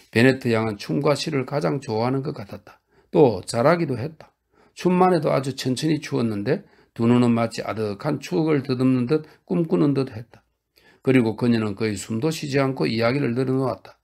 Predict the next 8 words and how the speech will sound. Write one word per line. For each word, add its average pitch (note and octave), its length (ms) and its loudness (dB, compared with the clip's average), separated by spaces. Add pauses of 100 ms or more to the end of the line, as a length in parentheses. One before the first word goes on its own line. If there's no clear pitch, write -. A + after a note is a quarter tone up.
(500)
댄스홀 A#2 520 2
바닥이 G#2+ 380 -2
어떻다느니 G2+ 680 -6
실내가 C#3+ 480 -2
덥다든가 A#2 580 -2
저녁 B2+ 300 -2
식사가 D#3 440 -2
어땠다든가 A#2 760 -2